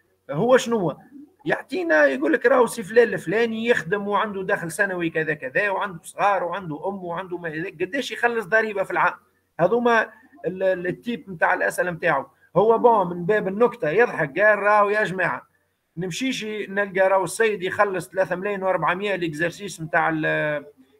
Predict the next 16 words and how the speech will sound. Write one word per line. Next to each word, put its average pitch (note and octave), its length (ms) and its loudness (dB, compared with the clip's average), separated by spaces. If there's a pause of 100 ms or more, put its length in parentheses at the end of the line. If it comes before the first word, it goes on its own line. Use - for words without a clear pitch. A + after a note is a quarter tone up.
(140)
متاع E3 260 2
الكلاس، F3 500 0
راني G#3+ 280 2
ما G#3+ 100 -4
نكملش G#3+ 440 -2
نقرا G3 280 0
ونشطب." G3 500 0 (640)
قال A3 280 6
معناه G3 300 2
بالفلاقي G3 600 6
كي E3+ 180 -6
تنقلوا F3 580 0
على G#3+ 180 2
الأقل A#3 440 0
بدلوا G#3 360 0
الأرقام B3+ 640 2